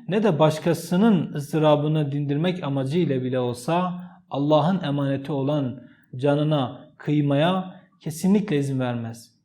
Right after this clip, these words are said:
Çünkü dert varsa dertlere derman olan Allah vardır. O ne güzel Mevla, ne güzel yardımcıdır. Sıkıntı varsa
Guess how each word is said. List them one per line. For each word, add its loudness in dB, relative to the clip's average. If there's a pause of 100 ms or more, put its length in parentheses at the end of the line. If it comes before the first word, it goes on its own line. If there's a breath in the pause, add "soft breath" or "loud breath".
Çünkü -2
dert 2
varsa -2 (120)
dertlere -4
derman -4
olan -6 (460)
Allah -10
vardır. -12 (500 soft breath)
O 0
ne -2
güzel 0
Mevla, -4
ne -2
güzel -4
yardımcıdır. -10 (240 soft breath)
Sıkıntı 2
varsa 4